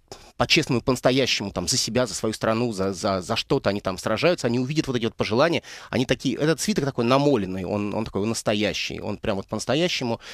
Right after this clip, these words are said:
И, собственно, вот поэтому вот эта олимпийская миссия, она достаточно для меня логична и понятна. Почему Volkswagen? Потому что он генеральный партнёр.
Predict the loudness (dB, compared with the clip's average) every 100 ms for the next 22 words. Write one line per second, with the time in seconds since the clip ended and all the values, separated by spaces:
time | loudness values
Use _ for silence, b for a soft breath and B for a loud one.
0 | B B B 2 2 2 2 0 0 2
1 | 2 2 2 2 2 2 0 2 2 2
2 | 0 0 2 2 2 2 4 4 2 0
3 | 0 0 2 0 0 2 2 2 2 2
4 | 0 -4 -2 0 2 2 0 -4 -4 0
5 | 0 0 0 2 0 0 0 0 0 -2
6 | -4 0 0 0 0 -2 0 -2